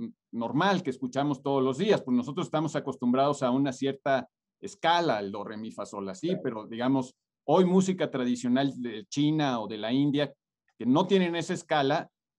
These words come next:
Speaker 1: y nos suena muy extraña, y, y, y, y digamos, no estamos acostumbrados a esa música, y, y,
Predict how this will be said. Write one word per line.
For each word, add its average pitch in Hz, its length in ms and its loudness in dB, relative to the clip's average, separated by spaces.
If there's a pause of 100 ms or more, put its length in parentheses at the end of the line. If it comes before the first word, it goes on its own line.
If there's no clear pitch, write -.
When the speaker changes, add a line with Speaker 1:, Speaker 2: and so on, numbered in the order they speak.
Speaker 1:
y 151 80 2
nos 151 180 0
suena 190 540 0
muy 175 400 0
extraña, 170 640 -2
y, 127 420 0
y, 120 320 -2
y, 120 320 -2 (120)
y 113 100 -14
digamos, 147 320 0
no 156 80 4
estamos 165 320 -2
acostumbrados 131 800 0
a 127 40 -6
esa 135 140 -8
música, 135 520 -4 (560)
y, 127 580 2
y, 117 640 0